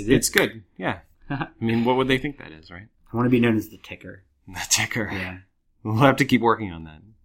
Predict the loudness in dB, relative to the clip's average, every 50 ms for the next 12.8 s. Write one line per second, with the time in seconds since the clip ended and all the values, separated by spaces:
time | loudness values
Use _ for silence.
0 | _ -8 0 2 4 6 6 6 6 4 4 2 0 -4 -8 -12 -14 -18 _ _
1 | _ _ _ _ 0 2 2 2 2 0 -4 -8 -8 -6 -6 -6 -6 -8 -12 -14
2 | -16 -18 -20 -20 -20 -20 -20 -20 -12 -6 -6 -4 -4 -2 -2 -2 -2 -2 -2 0
3 | 0 2 2 2 0 -6 -6 -2 0 0 0 0 -2 -4 -4 -4 -6 -8 -8 -8
4 | -12 -14 -14 -14 -14 -14 -14 -14 -12 -10 -10 -10 -10 -14 -16 -16 -18 -20 -20 -20
5 | _ _ _ _ _ -10 -10 -10 -12 -14 -14 -14 -12 -12 -12 -14 -16 -18 -20 _
6 | -20 -20 -20 -20 -20 -20 -20 -20 -20 _ _ _ _ -2 0 2 2 0 -2 -4
7 | -10 _ _ _ _ _ -8 -6 -6 -6 -6 -8 -12 -16 _ _ _ _ _ _
8 | _ _ _ _ _ _ _ _ _ _ 6 8 8 8 6 4 2 0 0 2
9 | 2 2 2 0 -2 -6 -6 -2 0 2 2 2 2 0 0 0 0 0 0 0
10 | -2 -2 -2 -4 -4 -6 -8 -6 -6 -6 -6 -6 -6 -6 -6 -6 -6 -6 -6 -8
11 | -10 -12 -18 _ _ _ _ _ _ _ _ _ _ _ _ -20 -20 -20 -20 _
12 | _ _ _ -14 -14 -12 -8 -6 -4 -4 -4 -4 -6 -8 -12